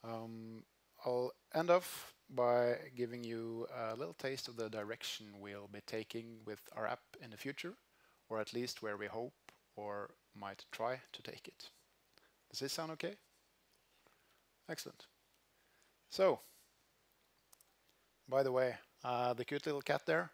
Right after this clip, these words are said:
that's our, uh, company mascot. His name is Pusefinn.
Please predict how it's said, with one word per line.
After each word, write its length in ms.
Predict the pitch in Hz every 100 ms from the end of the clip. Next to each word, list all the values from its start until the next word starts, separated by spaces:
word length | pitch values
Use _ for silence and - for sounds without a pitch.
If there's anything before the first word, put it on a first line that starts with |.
| _ - - - _
that's 320 | 127 127 - -
our, 300 | 117 113 110
uh, 420 | 110 107 107 104 110 _ _ _
company 280 | - 117 120
mascot. 460 | 110 117 - 123 - - - -
His 160 | 110
name 160 | 120 120
is 160 | 113 -
Pusefinn. 540 | - 117 113 123 135